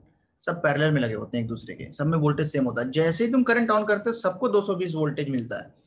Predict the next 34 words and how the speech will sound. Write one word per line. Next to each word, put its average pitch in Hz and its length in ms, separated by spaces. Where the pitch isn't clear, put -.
और 175 120
सब 233 200
साथ 175 340
में 180 80
जलेंगे। 117 400
हाँ, 208 220
कभी 214 160
delay 208 260
तुम्हें 247 220
लगता 233 200
है, 262 60
वो 254 80
bulb 208 340
की 254 100
क्वालिटी 190 420
पे 190 100
depend 147 260
करता 117 220
है। 123 80
bulb 180 260
को 208 100
तो 208 100
करंट 208 300
मिल 226 140
गई, 139 300
लेकिन 156 320
bulb 175 360
on 160 200
होने 165 160
में 160 120
time 139 220
ले 131 140
रहा 117 120
है। - 160